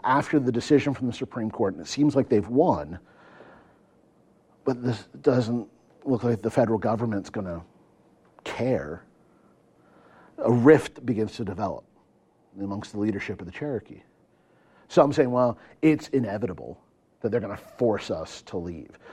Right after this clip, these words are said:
So let's get the best terms we can now." And another group saying, "We're not leaving under any circumstance." And what happens is the group that ultimately is in favor of leaving, uh, at least on,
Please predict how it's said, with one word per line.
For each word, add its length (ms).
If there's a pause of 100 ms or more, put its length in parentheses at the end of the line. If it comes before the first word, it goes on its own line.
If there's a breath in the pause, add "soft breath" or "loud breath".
So 120
let's 220
get 180
the 60
best 420
terms 500
we 100
can 520
now." 400 (600 soft breath)
And 100
another 300
group 180
saying, 240
"We're 80
not 240
leaving 460 (440)
under 220
any 160
circumstance." 760 (1080 soft breath)
And 100
what 120
happens 640
is 120
the 120
group 440 (280 loud breath)
that 180
ultimately 420
is 120
in 100
favor 580
of 200
leaving, 720
uh, 300
at 100
least 180
on, 240